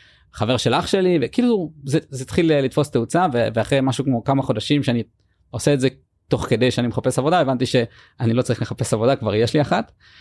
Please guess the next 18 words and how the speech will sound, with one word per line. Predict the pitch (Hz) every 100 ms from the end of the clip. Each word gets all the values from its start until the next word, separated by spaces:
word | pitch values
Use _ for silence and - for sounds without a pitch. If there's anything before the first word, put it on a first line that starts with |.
| _ _ -
אמ, | 113 113 117 117 117 117 131
ובעצם | 113 123 139 165
בשנה | 147 131 143 143
וחצי | 160 143
האחרונות | 139 131 147 123
זה | 120
מה | 131
שאני | 120
עושה, | 110 -
אני | 107 104 104
מלווה | 113 110 120
אנשים, | 127 117 147 185 - _ _ _ _
אה, | 113 117 117 110 110
בכובע | 117 - 151
של | 147 147 135 - 117
אני | 139
בא | 143 131
איתך, | 120 -